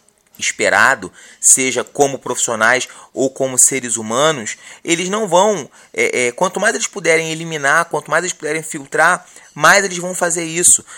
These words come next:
Não adianta você dizer que o que diz respeito à empresa é o seu perfil como profissional, que se você quiser sair vestido de diaba, é problema teu, que a conta é da tua, é, que é da tua,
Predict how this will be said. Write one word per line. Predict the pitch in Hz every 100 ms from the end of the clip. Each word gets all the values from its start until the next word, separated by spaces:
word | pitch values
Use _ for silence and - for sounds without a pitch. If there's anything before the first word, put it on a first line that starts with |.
| -
Não | -
adianta | 143 151 190 190
você | 175 185
dizer | 160 143 156
que | 156 160 131 - -
o | -
que | - 160
diz | 127 180 165
respeito | 151 147 - - 147 175 175 - 139
à | 135
empresa | 131 131 151 180 143 117 107 - - -
é |
o | 131
seu | 143 160
perfil | 151 147 135 - 156 170
como | - 156
profissional, | - 151 - - 131 107 127 143 110 - - -
que | -
se | 123 139
você | 143 143 160
quiser | 156 143
sair | 147 147 143 151
vestido | 139 - - 156 143
de | 131 123
diaba, | 123 120 113 135 151 110 98 92 - - - - -
é | 127
problema | 131 135 123 147 147
teu, | 131 - 123 143 147 117 95 - - - -
que | 143 147
a | 143
conta | - - 151 170 156 135 -
é | 131
da | 135
tua, | 131 - 143 -
é, | 117 107 101
que | - - 135
é |
da | 139
tua, | - 156 120